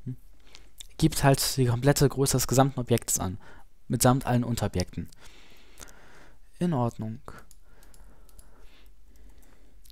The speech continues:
Äh, wollen wir kleinere Objekte haben, müssen wir Werte,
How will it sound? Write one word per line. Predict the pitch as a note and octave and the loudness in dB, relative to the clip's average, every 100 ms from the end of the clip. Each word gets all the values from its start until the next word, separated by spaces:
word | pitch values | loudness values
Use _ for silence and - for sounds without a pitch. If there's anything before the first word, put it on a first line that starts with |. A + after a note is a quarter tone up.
| - | 4
Äh, | D3 C#3+ | 4 6
wollen | D#3 | 6
wir | C#3 | 4
kleinere | - F3 G#3 D3+ | 6 8 8 6
Objekte | C3 - D3+ | 4 6 4
haben, | D3 E3+ | 4 4
müssen | E3+ D#3+ F3 D#3 | 4 4 4 6
wir | D#3+ D3+ D3 - - - | 10 10 10 4 -12 0
Werte, | C#3 D3+ E3+ F#3 E3+ E3 | 6 8 8 8 8 6